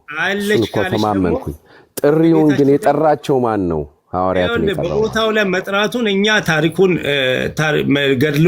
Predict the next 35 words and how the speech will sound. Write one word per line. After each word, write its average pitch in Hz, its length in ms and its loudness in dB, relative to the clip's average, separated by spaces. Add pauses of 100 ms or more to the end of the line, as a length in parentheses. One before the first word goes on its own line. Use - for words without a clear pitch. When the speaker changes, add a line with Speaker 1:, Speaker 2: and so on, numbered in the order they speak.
Speaker 1:
ላይ 180 200 2
ነው 135 100 0
አይደል 165 240 2
ያየሁት? 190 440 0 (360)
መጽሐፍ 147 280 -2
Speaker 2:
ኖ፣ 127 100 2
ኖ፣ 175 80 4
Speaker 1:
ቅዱስ 202 160 4
Speaker 2:
ኖ፣ 175 80 2
Speaker 1:
ላይ 185 180 2
Speaker 2:
በቅድሚያ 156 520 0
ቶ-፣ 120 180 -2 (160)
በሐዋርያትን 139 680 2
የጠራው 101 400 0
ማን 95 180 -2
ነው? 82 160 -2
በኢትዮጵያ 98 580 0
ኦርቶዶክስ 85 440 -6
ተዋሕዶ 78 260 -2
ቤተክርስቲያን - 600 -8 (540)
Speaker 1:
ሐዋርያቱን 359 520 0 (340)
የጠራው 185 400 2
እግዚአብሔር 156 420 2
ነው፣ 226 220 2
ኢየሱስ 156 360 0
ክርስቶስ - 460 -2
ነው። - 140 -4 (440)
Speaker 2:
በቃ 82 360 -4 (100)
አሁን 101 260 2
ወንድማችን 123 640 2
ደግሞ 123 280 2
እያሳየ 143 420 0
Speaker 1:
ኢየሱስ 151 160 2
Speaker 2:
ያለው 170 380 2 (100)
Speaker 1:
ጠራ 208 200 -4